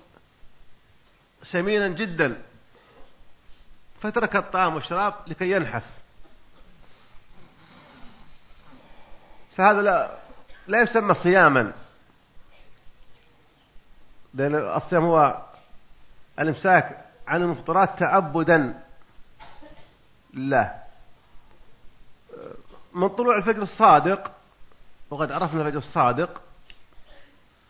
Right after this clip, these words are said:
إلى مغيب الشمس. والصوم واجب، دل على وجوب الكتاب والسنة والإجماع.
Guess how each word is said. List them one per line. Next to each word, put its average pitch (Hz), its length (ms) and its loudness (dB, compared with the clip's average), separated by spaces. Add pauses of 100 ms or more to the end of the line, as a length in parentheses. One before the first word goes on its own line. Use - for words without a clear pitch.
(560)
إلى 220 200 10
مغيب 180 300 8
الشمس. 147 540 2 (2750)
والصوم 233 460 6
واجب، 180 500 6 (1500)
دل 170 220 4
على 175 180 6
وجوب 180 340 8
الكتاب 180 520 6
والسنة 196 400 4
والإجماع. 190 640 4